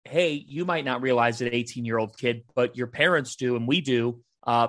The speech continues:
you could always go back when you're forty-five and do whatever you want at that university. They'll fulfill whatever you need to fulfill. You can also make bank. Like, you could make bank in your one year in college. You could probably, you might be able to make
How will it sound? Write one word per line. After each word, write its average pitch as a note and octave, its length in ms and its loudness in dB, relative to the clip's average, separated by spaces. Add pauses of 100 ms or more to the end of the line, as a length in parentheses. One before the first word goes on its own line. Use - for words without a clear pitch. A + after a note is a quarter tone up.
(120)
you C3 100 -6
could C3+ 120 0
always C#3 220 6
go E3 100 6
back C3 500 2
when C3+ 140 -2
you're C3 80 -2
forty-five B2+ 640 4
and A2 100 -4
do B2+ 140 0
whatever A#2+ 240 2
you B2+ 100 0
want A#2 240 0
at A2+ 140 -4
that A#2 120 0
university. A2+ 500 -4
They'll B2 120 6
fulfill B2 480 2
whatever A#2+ 300 4
you B2 160 -2
need A#2+ 280 -4
to B2+ 160 6
fulfill. A#2 600 0 (360)
You D#3+ 100 -4
can F3+ 120 0
also G3 260 4
make D#3+ 240 4
bank. E3 440 2 (760)
Like, F#3 240 4 (300)
you F4+ 140 10
could F4+ 160 4
make B3 260 6
bank F#3+ 400 4 (160)
in F3 160 4
your G3+ 140 8
one G3 260 4
year G#3+ 220 6
in D#3+ 100 0
college. E3+ 720 4 (380)
You C4+ 140 8
could C4 300 0
probably, B3 380 6
you A#3+ 160 2
might C4 240 6
be G3+ 180 6
able G3 380 2 (360)
to G#3 120 6
make G3 500 6